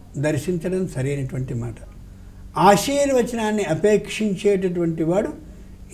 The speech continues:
ఈ చేతిని ఈ విధంగా ఉంచి ఆశీర్వచనాన్ని అవతలవాడు చేసే తీరులో అతడికి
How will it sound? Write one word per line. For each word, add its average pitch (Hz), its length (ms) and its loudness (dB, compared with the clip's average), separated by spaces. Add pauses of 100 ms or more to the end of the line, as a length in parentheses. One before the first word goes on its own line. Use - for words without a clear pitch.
ఈ - 20 8 (200)
చేతిని 202 400 4 (160)
ఈ - 20 8 (100)
విధంగా 175 360 -2 (180)
ఉంచి 196 260 0 (220)
ఆశీర్వచనాన్ని 185 840 0 (100)
అవతలవాడు 151 500 -2 (120)
చేసే 143 340 -2 (400)
తీరులో 269 380 10 (640)
అతడికి 240 320 -6